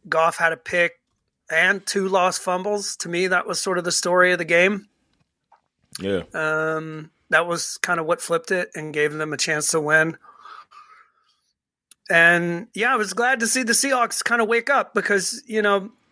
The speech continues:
Speaker 1: they were such a fun team last year. In week one, they looked terrible, and, and you were like, "Oh, damn, maybe it was a fluke." Um,
Speaker 2: Yeah.
Speaker 1: but they looked pretty good in this game. Kenneth Walker looked great.
Speaker 2: K nine. <clears throat>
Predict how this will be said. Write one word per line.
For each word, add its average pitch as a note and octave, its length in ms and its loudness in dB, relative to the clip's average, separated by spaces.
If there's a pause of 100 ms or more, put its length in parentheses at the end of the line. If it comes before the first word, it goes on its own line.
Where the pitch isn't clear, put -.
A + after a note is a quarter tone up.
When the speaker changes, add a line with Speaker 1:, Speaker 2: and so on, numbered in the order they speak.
(400)
Speaker 1:
they G3+ 60 -2
were G3+ 100 2
such A#3 200 0
a G#3+ 60 -4
fun A#3+ 240 0
team B3+ 260 0
last G3 320 0
year. G3 260 2
In G3 120 0
week G#3+ 200 -6
one, A3 240 2
they F#3 100 2
looked G3 220 -2
terrible, F#3+ 560 2
and, E3+ 200 -6 (600)
and E3 120 -12
you F3+ 100 -2
were F3 80 2
like, E3 160 2
"Oh, F3 240 4
damn, F#3 320 4
maybe F#3+ 220 2
it F3 120 0
was D#3+ 140 -6
a D3 160 -4
fluke." - 720 -2 (560)
Um, E3 540 -4 (480)
Speaker 2:
Yeah. G#2+ 280 -2
Speaker 1:
but E3 120 -6
they A3 100 2
looked C4 220 -4
pretty D4 160 2
good C#4 160 2
in D4+ 80 0
this A3+ 160 0
game. F3+ 240 0
Kenneth G3+ 280 0
Walker G3 380 2
looked A3+ 140 0
great. A3 380 2 (720)
Speaker 2:
K D3 180 -2
nine. D#3 320 -2 (800)
<clears throat> - 180 -12